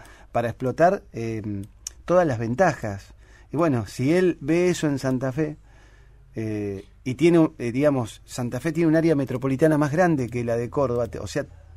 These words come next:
fíjate, otra potencialidad, un área de influencia con mayor población, con mayores oportunidades. Eh, la verdad que se haya conformado el actual intendente con, con que sea solamente un paseo y un desarrollo inmobiliario tipo Puerto Madero,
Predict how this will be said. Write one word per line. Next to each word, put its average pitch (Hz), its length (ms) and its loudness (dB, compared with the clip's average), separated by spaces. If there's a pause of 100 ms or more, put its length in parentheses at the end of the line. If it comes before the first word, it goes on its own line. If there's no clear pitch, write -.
(280)
fíjate, 156 460 -6
otra 151 300 -4
potencialidad, 117 640 -4
un 135 100 0
área 143 160 -4
de 135 60 -2
influencia 135 600 -4
con 120 140 -6
mayor 123 320 -8
población, 131 640 -2 (340)
con 110 160 -8
mayores 131 340 -4
oportunidades. 120 1040 -2 (800)
Eh, 107 580 -8 (100)
la 123 240 -2
verdad 151 320 4
que 120 180 -4
se 139 180 0
haya 151 240 2
conformado 131 560 0
el 113 100 0
actual 127 280 -2
intendente 127 640 0
con, 107 440 -6 (100)
con 104 200 -8
que 104 120 -10
sea 131 460 2
solamente 135 600 0
un 127 100 2
paseo 120 560 0
y 110 120 -4
un 127 120 0
desarrollo 127 500 -4
inmobiliario 131 520 0
tipo 131 260 -2
Puerto 131 280 -2
Madero, 143 480 2